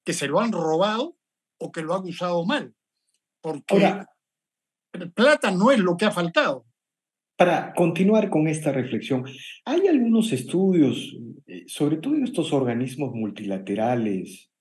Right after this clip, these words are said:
Speaker 2: eh, de la onu, latinoamericanos, que señalan un promedio de habitante por policía, ¿no es cierto? Más o menos nos dicen,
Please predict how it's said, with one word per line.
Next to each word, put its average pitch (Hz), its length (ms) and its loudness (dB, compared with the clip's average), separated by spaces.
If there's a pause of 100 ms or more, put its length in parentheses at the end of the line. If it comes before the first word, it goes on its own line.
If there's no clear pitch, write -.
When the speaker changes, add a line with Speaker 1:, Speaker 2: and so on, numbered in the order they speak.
(640)
Speaker 2:
eh, - 140 -16
de - 180 -8
la 82 220 -6
onu, 104 600 -2
latinoamericanos, 92 1040 -6
que 98 100 -4
señalan 139 800 0 (480)
un 185 320 4
promedio 127 920 4 (380)
de 101 460 -4 (100)
habitante 143 720 4
por 107 260 0
policía, 92 640 -4 (440)
¿no 123 100 -8
es 127 60 -8
cierto? 147 320 0
Más 170 240 -2
o 165 80 0
menos 160 320 -2
nos 127 120 -4
dicen, 139 440 -6